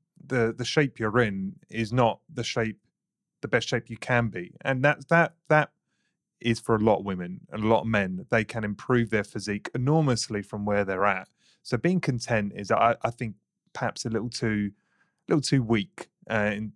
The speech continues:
you know, to suggest genetics are gonna rule all. But what I do feel is, you know, this, this movement around, uh, you know, a fuller bum, bigger,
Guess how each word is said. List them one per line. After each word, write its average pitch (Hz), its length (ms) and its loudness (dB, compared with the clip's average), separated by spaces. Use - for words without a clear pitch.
you 117 80 -6
know, 104 100 -2
to - 180 -10
suggest - 460 -4
genetics 110 640 -6
are 101 140 0
gonna 101 220 -4
rule 101 340 -2
all. 101 320 -4
But 113 180 2
what 143 320 4
I 113 140 0
do 131 260 4
feel 104 360 0
is, 98 280 -2
you 139 100 -4
know, 101 100 0
this, 139 240 -2
this 147 240 -2
movement 131 460 0
around, 98 520 -2
uh, 92 360 2
you - 100 -4
know, 90 200 -4
a - 60 -8
fuller 107 340 0
bum, 95 520 0
bigger, 107 220 -2